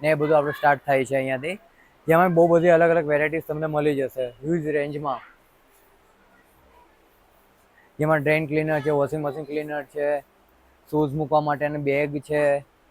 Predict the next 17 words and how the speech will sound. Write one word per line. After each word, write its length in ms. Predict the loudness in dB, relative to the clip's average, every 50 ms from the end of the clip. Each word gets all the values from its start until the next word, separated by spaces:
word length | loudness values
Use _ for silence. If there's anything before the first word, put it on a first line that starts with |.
| _ _ _ _ _ -2
છોકરાઓના 420 | 0 0 2 2 2 2 2 0
બ્રશ, 460 | -4 -2 0 2 2 4 4 2 0 -4 -8 _ _ _ _ _ -2
ક્લિપ, 380 | 2 2 4 4 4 2 0 -2 -4
કપડાં 220 | -4 -2 0 0
સુકવવા 400 | 0 -2 -4 -4 0 0 2 0
માટેની, 600 | 0 -2 -4 -6 -6 -6 -8 -8 -8 -8 -10 -12 -14 _ -20 _ _ _ _ _ _ _ _ _ _ _ _ _ _ _ -4
અ, 80 | 0 2 4 4 4 4 2
વોશિંગ 440 | 2 2 2 0 0 0 -2 -2
મશીન 260 | -2 -2 -2 -4 -4 -2
લિક્વિડ 380 | -2 -2 -2 -2 -2 -2 -2
છે, 440 | -2 0 0 2 2 2 0 -2 -4 -10 _ _ _ _ _ _ _ _ _ _ _ _ _ _ _ _ -8
ડિશવોશ 400 | -4 -4 -2 -2 0 0 0 0 0 -2
લિક્વિડ 340 | -4 -4 -2 -2 -2 -2
છે, 280 | -2 -2 -2 0 0 -2
બાથરૂમ 420 | -4 -2 0 0 0 0 -2 -6
ક્લીનર 400 | -6 -4 -2 -2 -2 0 -2 -4
છે, 340 | -4 -2 0 0 0 0 -2